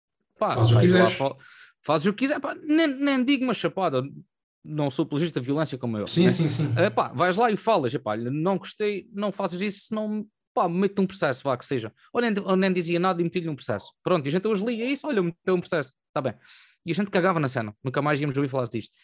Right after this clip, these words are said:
Speaker 1: Isto, isto, isto vai manchar a história dos Oscars daqui por muitos anos. Tipo, toda a gente daqui por cem anos, duzentos, o tempo que continuar a existir Oscars, este momento vai ficar marcado. Ponto final. Depois, na minha opinião,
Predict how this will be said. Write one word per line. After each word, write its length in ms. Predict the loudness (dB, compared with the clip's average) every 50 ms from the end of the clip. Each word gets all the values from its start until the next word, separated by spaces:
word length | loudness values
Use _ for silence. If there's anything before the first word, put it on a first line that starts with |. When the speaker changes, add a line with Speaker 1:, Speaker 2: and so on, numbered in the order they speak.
| _ _ -6
Speaker 1:
Isto, 260 | -6 -6 -6 -8 -14 _
isto, 160 | -20 -20 -20 _ _ _ -10
isto 140 | -10 -8
vai 100 | -8 -6
manchar 420 | -4 -2 -2 0 0 0 0 -2 -6 _ _ _ -10
a 40 | -10
história 300 | -6 -2 -2 -2 0 -2
dos 160 | -2 -2 -2
Oscars 320 | -2 -2 -4 -8 -12 -16 -16 -18 _ -20 -20 _ _ _ _ -2
daqui 260 | 0 0 2 0 0
por 140 | 0 2 2
muitos 260 | 2 2 0 0 0
anos. 200 | 0 0 -2 -4
Tipo, 140 | -8 -12 -12 _ _
toda 240 | 0 0 2 4 4
a 60 | 2
gente 240 | 2 2 -2 -4 -6 _ _ _ -6
daqui 360 | -6 -6 -4 -4 -6 -6 -6 -8
por 140 | -10 -10 -4
cem 160 | 0 2 4
anos, 300 | 4 4 2 0 -4 -8 -12
duzentos, 440 | -6 -2 0 0 0 -2 -4 -8 -12 -10 -8
o 140 | -6 -6 -4
tempo 240 | 0 0 0 0 -2
que 60 | -4
continuar 340 | -4 -2 -2 -2 -2 -2 0
a 40 | -2
existir 220 | -2 -2 -2 0 2
Oscars, 300 | 2 0 -2 -8 -20 -20 _ _ _ _ _ _ _ _ _ _ _ _ _ -4
este 200 | -4 -4 -2 0
momento 140 | 0 0 0
vai 80 | 0
ficar 180 | -4 -4 -2 -2
marcado. 320 | -2 -2 -2 -4 -8 -8 -8 _ _ _ _ _ -2
Ponto 180 | -2 -2 -2
final. 300 | -2 -2 -2 -2 -2 -4 -6 -14 -20 -16 -6 -2
Depois, 560 | 0 0 2 4 4 6 4 4 0 -4 -12 _ _ _ _ _ _ _ _ _ _ _ _ _ _ _ -2
na 140 | 0 0 2
minha 240 | 2 0 0 0
opinião, 580 | 0 -2 -2 -2 0 2 2 0 0 -2 -6 -12